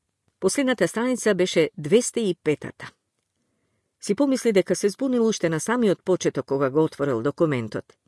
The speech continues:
и дека текстот си имал двесте и пет страници, а тој погрешно го запомнил бројот двесте.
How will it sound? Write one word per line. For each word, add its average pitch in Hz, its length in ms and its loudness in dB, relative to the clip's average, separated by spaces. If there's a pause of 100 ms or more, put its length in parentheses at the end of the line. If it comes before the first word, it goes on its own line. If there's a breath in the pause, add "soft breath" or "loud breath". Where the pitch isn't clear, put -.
(320)
и 165 240 4
дека 160 240 2
текстот - 500 2
си - 160 -2
имал 170 440 0
двесте 143 400 -4
и 226 60 -4
пет 220 280 2
страници, - 640 -10 (240)
а 127 140 -6
тој 147 240 -2
погрешно 214 540 0
го 123 100 -4
запомнил 165 560 -2
бројот 127 400 -2
двесте. 147 540 -2